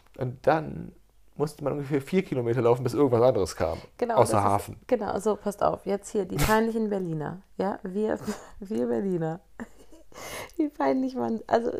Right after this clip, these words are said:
Speaker 2: wie, es ist so witzig. Okay, wir hatten, wir hatten nicht wirklich was zu essen.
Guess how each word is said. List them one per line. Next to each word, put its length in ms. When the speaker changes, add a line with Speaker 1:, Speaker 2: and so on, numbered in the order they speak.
Speaker 2:
wie, 200
es 120
ist 160
so 80
witzig. 480
Okay, 320
wir 280
hatten, 480
wir 280
hatten 480
nicht 320
wirklich 240
was 120
zu 100
essen. 260